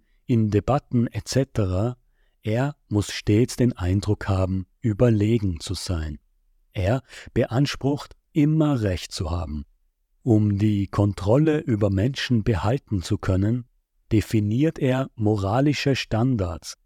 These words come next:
an die man sich in seiner Nähe zu halten hat. Diese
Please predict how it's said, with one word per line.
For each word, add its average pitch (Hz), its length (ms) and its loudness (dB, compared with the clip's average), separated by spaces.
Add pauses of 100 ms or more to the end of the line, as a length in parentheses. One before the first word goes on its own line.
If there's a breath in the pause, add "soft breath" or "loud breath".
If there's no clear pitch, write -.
(160)
an 98 220 -2
die 123 180 0
man 160 200 2
sich - 340 -4
in 110 160 -2
seiner 131 560 0
Nähe 92 460 -2
zu 101 240 -2
halten 101 420 -2
hat. - 320 -6 (840)
Diese 110 440 0